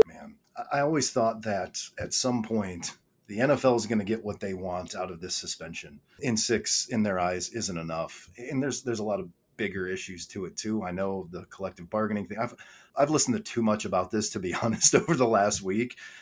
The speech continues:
And even the months before this with, with people thinking what he was gonna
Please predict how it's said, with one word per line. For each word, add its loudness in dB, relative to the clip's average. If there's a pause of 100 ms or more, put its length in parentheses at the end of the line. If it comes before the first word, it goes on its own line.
(120)
And 6
even 6
the 4
months 4
before -2
this 2
with, -4
with -12
people -12
thinking -16
what -10
he -6
was -10
gonna -20